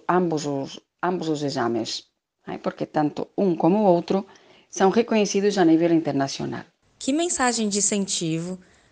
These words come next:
Speaker 2: deixaria aos alunos e docentes de P L E neste momento de pandemia?
Speaker 1: Neste momento tão difícil para todos, devemos tentar aproveitar ao máximo o nosso tempo. Acho que tivemos de nos adaptar um pouco às pressas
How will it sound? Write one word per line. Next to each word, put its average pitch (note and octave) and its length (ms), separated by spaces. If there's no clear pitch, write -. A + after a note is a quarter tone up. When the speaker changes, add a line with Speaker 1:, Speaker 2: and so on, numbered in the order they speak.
Speaker 2:
deixaria A#3+ 580
aos A3 160
alunos F3+ 580
e B3 80
docentes A#3 560
de G#3+ 120
P - 140
L C#4 320
E G3+ 180
neste C#4+ 360
momento C4 400
de A#3 100
pandemia? G#3+ 600
Speaker 1:
Neste G#3+ 300
momento G#3 640
tão G3+ 160
difícil F3 380
para C3+ 220
todos, C#3 580
devemos F3 300
tentar F3 260
aproveitar E3 420
ao F#3 80
máximo D#3+ 440
o D3 40
nosso C3+ 240
tempo. A#2+ 460
Acho F#3 240
que F#3+ 100
tivemos F3 440
de E3+ 80
nos D#3 160
adaptar D#3 480
um D3+ 60
pouco D3 220
às C#3 120
pressas F3 640